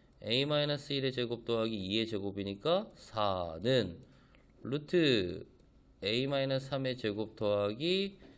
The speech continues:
영 마이너스 사의 제곱이니까 얼마? 십육. 양변 뭐 해줘? 제곱. 제곱하면 루트들 이렇게 없어질 테고.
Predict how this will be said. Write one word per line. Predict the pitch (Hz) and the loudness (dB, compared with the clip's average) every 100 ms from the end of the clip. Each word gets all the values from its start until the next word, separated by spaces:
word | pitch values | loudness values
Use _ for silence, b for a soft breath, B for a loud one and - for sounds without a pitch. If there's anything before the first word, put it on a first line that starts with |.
| B B B B - | B B B B -4
영 | 117 131 | 0 4
마이너스 | 143 135 127 | 4 2 0
사의 | 107 107 | 2 2
제곱이니까 | 113 107 101 90 | 2 0 0 0
얼마? | 90 82 | -2 -4
십육. | - 156 139 90 120 110 - - | -4 -2 -2 2 2 2 0 2
양변 | 120 151 117 | 4 4 6
뭐 | 123 | 6
해줘? | 135 98 - - - - - - | 6 4 -6 -14 -20 -20 -20 -8
제곱. | - 170 156 - - - - - | 6 8 8 2 -4 -20 -20 -4
제곱하면 | - 165 175 160 120 | 2 2 4 2 2
루트들 | 135 139 127 | -2 -2 0
이렇게 | 101 113 | 0 0
없어질 | 90 - 110 104 | 0 0 -2 -2
테고. | - 78 | -4 -4